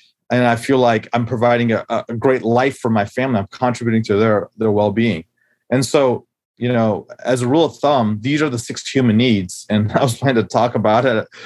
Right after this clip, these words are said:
on a later episode, but it just came out here. So literally, if, uh,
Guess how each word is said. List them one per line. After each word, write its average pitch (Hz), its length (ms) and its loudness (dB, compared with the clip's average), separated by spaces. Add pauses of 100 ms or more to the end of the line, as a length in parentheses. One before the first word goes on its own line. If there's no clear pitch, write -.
(160)
on 139 100 -2
a 127 40 2
later 120 280 2
episode, 120 480 -2
but 107 100 -2
it 107 60 -2
just 120 240 -8
came 131 200 0
out 147 180 0
here. 92 240 -6 (260)
So 135 580 0 (640)
literally, 143 680 -2
if, 117 240 -8
uh, 120 400 -4